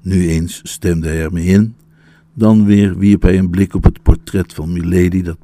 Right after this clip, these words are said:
boven de deur van zijn studeerkamer hangt en opperde hij bezwaren. Ik vrees dat hij aan zichzelf overgelaten en zonder constante vermaning en aanmoediging wellicht nog van gedachten zou kunnen veranderen.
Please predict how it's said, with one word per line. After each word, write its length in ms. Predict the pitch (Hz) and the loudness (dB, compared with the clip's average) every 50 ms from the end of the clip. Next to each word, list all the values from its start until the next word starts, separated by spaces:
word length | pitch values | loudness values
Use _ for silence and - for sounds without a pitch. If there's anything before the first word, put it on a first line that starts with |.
| - - - | -20 -14 -8
boven 340 | - 87 85 80 80 76 | -6 -4 -4 -4 -6 -10
de 140 | 71 71 76 | -12 -14 -8
deur 280 | 90 165 190 90 80 78 | -4 -2 -2 -2 -2 -4
van 180 | - 78 78 | -8 -12 -12
zijn 200 | 80 82 76 73 | -12 -12 -12 -12
studeerkamer 760 | - - - - 80 76 85 85 82 78 - 95 92 90 85 80 | -14 -16 -16 -14 -8 -6 -4 -4 -4 -4 -6 -6 -6 -6 -8 -8
hangt 320 | - 90 90 85 - - _ _ _ - - - - - - | -8 -10 -10 -10 -12 -18 _ _ _ -20 -20 -20 -20 -20 -14
en 320 | - - 104 101 104 98 - | -6 -4 0 0 0 0 0
opperde 320 | - 104 92 - - 92 90 | -2 -2 2 2 2 2 2
hij 200 | 95 92 90 90 | 0 0 -2 -2
bezwaren. 580 | 80 85 78 85 101 95 82 76 69 - - - _ _ _ _ _ _ _ _ _ _ _ _ _ | -2 -4 -2 0 0 0 0 0 -4 -8 -14 -20 _ _ _ _ _ _ _ _ _ _ _ _ _
Ik 140 | _ _ | _ _
vrees 400 | - - 90 90 90 87 82 - | -10 -6 -4 -4 -4 -4 -6 -8
dat 140 | - - 73 | -12 -12 -8
hij 240 | - 82 85 92 92 | -4 -2 -2 -2 -2
aan 100 | 85 85 | -4 -6
zichzelf 500 | 78 78 73 - - 101 87 87 82 - | -8 -10 -10 -6 -4 -4 -2 -2 -4 -6
overgelaten 920 | 78 90 95 90 90 92 - 92 92 92 95 92 92 - 90 92 101 101 - _ - - - - - _ | -6 -6 -6 -4 -4 -4 -4 -4 -4 -4 -4 -6 -6 -8 -10 -10 -12 -14 -18 _ -20 -20 -20 -20 -20 _
en 240 | - 98 87 76 73 | -14 -12 -10 -10 -6
zonder 300 | 80 98 98 95 87 82 | -2 0 0 0 0 0
constante 540 | - 95 92 87 - - 101 95 85 85 80 | -2 -4 -4 -4 -4 -4 -4 -4 -4 -6 -8
vermaning 720 | - - 80 78 85 87 90 90 90 85 78 80 85 69 | -10 -10 -8 -6 -4 -2 -2 -2 -2 -4 -6 -8 -8 -10
en 200 | 80 85 87 - | -10 -12 -10 -6
aanmoediging 640 | 98 98 98 101 104 104 101 90 - 104 101 104 - _ _ _ _ _ _ _ | -4 -2 0 0 0 0 -2 -2 -4 -4 -4 -6 -8 _ _ _ _ _ _ _
wellicht 420 | - 107 107 113 120 110 - - | -4 -2 2 2 2 2 0 -4
nog 240 | - 113 107 92 - | -6 -6 -6 -6 -6
van 260 | - - 104 104 101 | -8 -6 -6 -4 -6
gedachten 500 | - - - 87 - 95 - - - 92 | -6 -8 -6 -4 -4 -4 -4 -6 -10 -10
zou 220 | 87 80 87 87 87 | -10 -8 -8 -10 -8
kunnen 220 | - 98 92 90 | -8 -8 -8 -6
veranderen. 520 | 90 101 101 98 78 69 71 - 90 - | -4 -2 -2 -2 -4 -6 -10 -16 -18 -20